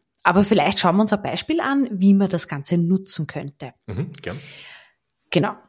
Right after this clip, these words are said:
Speaker 1: Äh, wir stellen uns vor, wir haben einen neuen Lead gewonnen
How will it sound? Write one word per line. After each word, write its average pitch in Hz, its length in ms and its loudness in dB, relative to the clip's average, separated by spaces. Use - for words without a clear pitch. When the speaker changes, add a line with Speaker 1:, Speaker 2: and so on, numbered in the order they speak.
Speaker 1:
Äh, 156 220 2
wir 170 100 2
stellen 151 320 0
uns 143 100 -4
vor, 302 340 -2
wir 196 220 0
haben 156 720 0
einen 147 440 0
neuen 139 260 -2
Lead 202 260 0
gewonnen 202 640 2